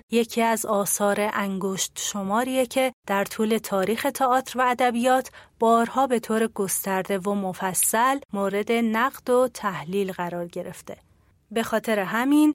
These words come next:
بررسی دیدگاه‌های گوناگون درباره این نمایشنامه و جنبه‌های دیگه مربوط به اون رو در قسمت بعد ادامه می‌دیم. اما منابع بحث‌های این قسمت:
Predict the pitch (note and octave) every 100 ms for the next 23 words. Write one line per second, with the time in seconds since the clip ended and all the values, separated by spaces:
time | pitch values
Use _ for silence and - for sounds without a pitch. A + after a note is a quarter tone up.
0 | - A3 A#3 A#3 - D#4 D#4+ C4 - A3
1 | G#3 A3+ C4 B3 G#3+ G#3 G3+ F#3+ B3+ C4
2 | G#3+ F#3 F#3+ F#3 F#3 - A#3 C4 A3+ F#3+
3 | F#3 - F#3+ F3+ F3+ E3+ F#3 G3+ G3 F#3+
4 | F#3+ G#3 G#3+ A#3 G#3 F#3 A#3+ D4+ D4 C#4+
5 | C#4 C4+ - C4+ C4+ C4+ D4+ D4 G#3 G3
6 | F#3 F#3 - G3 F#3+ G#3+ - A#3+ G#3+ F#3
7 | F#3 F3+ F3 F3 F3 F3 F#3 F3+ _ _
8 | _ _ - A3 A#3 C#4 D4 D4 A#3 G#3+
9 | G3 F#3+ G3+ G#3+ F#3 F3+ - G#3 A#3 C4+
10 | C#4 C#4 A#3 G#3 E3+ F3 - F#3+ - -